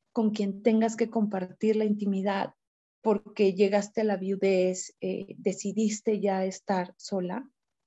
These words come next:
el erotismo es un elemento con el que puedes contar como parte de tu intimidad y de tu privacidad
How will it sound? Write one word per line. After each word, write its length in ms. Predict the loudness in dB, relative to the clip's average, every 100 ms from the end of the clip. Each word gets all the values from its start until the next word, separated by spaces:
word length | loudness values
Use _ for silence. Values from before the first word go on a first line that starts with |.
| _ _ _ 4
el 140 | 6
erotismo 760 | 8 4 0 0 4 6 4 -2 _ _ _ _ _ _ _ _ _ _ _ _ _ _ _ _ _ _ _ _ _ _ _ _ _ _
es 200 | -4 -2
un 140 | 2 4
elemento 480 | 4 4 2 0 0
con 140 | 0
el 120 | 0
que 80 | -2
puedes 300 | -4 -2 -2
contar 420 | -2 0 2 0 -4 _ _ _ _ _ _ _ _ _ _ _ _ _ _ _ _ _ _ _ _
como 240 | 2 4 6
parte 240 | 4 4
de 80 | 2
tu 120 | 2
intimidad 760 | 2 2 2 2 2 2 0 -4
y 120 | 0
de 120 | 0 0
tu 220 | -4 -2
privacidad 800 | -2 0 -2 -4 -2 0 0